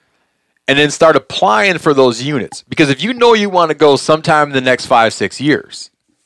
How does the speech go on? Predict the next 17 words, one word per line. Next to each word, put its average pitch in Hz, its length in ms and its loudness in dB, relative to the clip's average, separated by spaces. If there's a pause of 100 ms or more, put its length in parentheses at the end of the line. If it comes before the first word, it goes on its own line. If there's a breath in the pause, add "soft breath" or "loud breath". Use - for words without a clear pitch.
(720)
start 151 260 2
applying 185 680 0
for, 143 380 -2
like, 110 340 -2
the 139 140 -10
cream 190 420 -6
of 170 60 -4
the 156 60 -2
crop, - 460 0
top - 400 -4
pick - 260 -2
units. 131 400 -6
And 123 80 -12
these 143 120 -4
are 139 60 0
not 139 220 0
secrets, - 640 -8